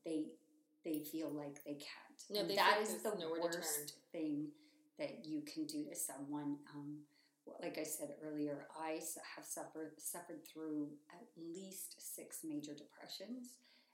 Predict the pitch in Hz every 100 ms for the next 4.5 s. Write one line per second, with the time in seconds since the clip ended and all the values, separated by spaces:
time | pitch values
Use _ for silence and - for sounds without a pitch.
0 | - 160 147 - 160 160 147 - 151 147
1 | 147 143 143 143 - - 180 185 - 147
2 | 147 143 - _ _ _ - 151 147 143
3 | 143 - - _ _ _ _ - - -
4 | - - 170 - -